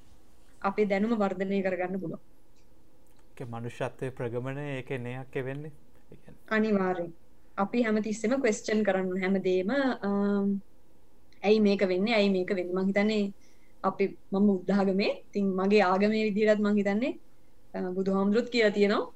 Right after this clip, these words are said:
Speaker 1: කිසි දෙයක්, අ, දැක්ක පමණින්, අසූ පමණින්, ඇස් දෙකෙන්ම දැක්ක පමණින්වත් විශ්වාස කරන්න එපා. ඒක ගැන තව තව ගවේෂණය කරන්න. ඉතින්
Speaker 2: අනිවාර්යයෙන්ම. එහෙනම් අක්කේ අපි සෑහෙන ගොඩක් කතා කරා. මේ මගේ අන්තිම ප්‍රශ්නේ මං අහන්නම්. අක්කගේ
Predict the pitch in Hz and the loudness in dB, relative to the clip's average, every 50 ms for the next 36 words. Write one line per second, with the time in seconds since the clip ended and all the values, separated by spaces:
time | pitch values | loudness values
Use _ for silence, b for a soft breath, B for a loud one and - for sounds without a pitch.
0 | - - - - 208 - 214 208 196 202 214 254 269 - - - 208 196 196 190 | -16 -14 -10 -8 -6 -2 0 2 4 4 4 4 2 -2 -2 2 2 4 4 4
1 | 185 196 - - 208 202 196 190 190 185 196 220 240 254 254 240 - 190 185 - | 2 0 -2 -4 -2 0 2 2 2 2 2 4 4 4 4 4 0 -4 -8 -4
2 | - 220 214 208 196 190 196 190 196 208 233 247 262 208 170 - - 214 220 220 | -4 -2 0 2 2 4 4 4 4 2 4 2 2 2 0 -2 -2 -2 0 2
3 | 240 240 240 240 220 214 214 214 - 196 196 190 196 185 185 185 190 220 247 - | 2 2 4 4 4 2 2 0 -2 0 2 2 2 0 0 0 -2 -2 -2 -2
4 | 208 202 - - 180 185 196 - 202 190 190 185 202 190 185 190 196 214 220 202 | -4 -4 -2 0 0 0 0 0 0 0 0 2 2 2 2 2 0 0 0 0
5 | 190 190 185 190 202 208 202 185 185 190 190 208 226 226 202 185 180 185 196 196 | 0 -2 -2 -2 -2 0 0 0 0 2 2 2 2 2 2 2 4 4 2 2
6 | - 180 175 170 - 165 156 - - - - - - - - - - - - - | 2 -2 -4 -4 -6 -8 -8 -8 -10 -16 -16 -16 -18 -18 -18 -18 -16 -10 -8 -8
7 | 90 90 90 117 117 110 107 104 104 101 101 104 123 139 131 - - - - 139 | -6 -6 -6 -6 -6 -8 -8 -10 -10 -12 -12 -14 -14 -16 -16 -16 -16 -12 -6 -4
8 | 139 156 175 180 180 185 - 214 208 214 185 156 143 160 156 143 135 127 - 131 | -2 -2 0 -2 -2 -4 -2 -2 0 0 0 0 0 -2 -4 -4 -4 -4 -2 -2
9 | 127 135 151 165 151 151 156 151 - 143 135 143 147 143 160 160 165 180 196 214 | 0 0 -2 0 0 0 0 0 -2 -2 -2 -2 -2 -2 -2 -2 -2 -2 -4 -4
10 | 208 - - - - - 139 127 120 123 123 123 123 123 123 123 - - - b | -6 -8 -14 -16 -16 -14 -12 -10 -8 -8 -6 -6 -6 -8 -8 -10 -14 -18 -18 b
11 | b b b b b b - - - - - - 151 139 135 131 120 123 135 165 | b b b b b b -18 -18 -18 -18 -16 -12 -8 -4 -2 -2 -2 -4 -4 -8
12 | 180 170 160 160 147 - 180 160 160 156 156 160 165 151 165 208 208 196 - - | -8 -4 -2 -4 -4 -4 -4 -6 -4 -4 -2 -2 -2 -2 -4 -6 -8 -8 -12 -10
13 | - 143 - - 165 165 156 165 165 165 165 160 147 | -10 -10 -4 -2 -2 0 2 4 6 6 6 6 4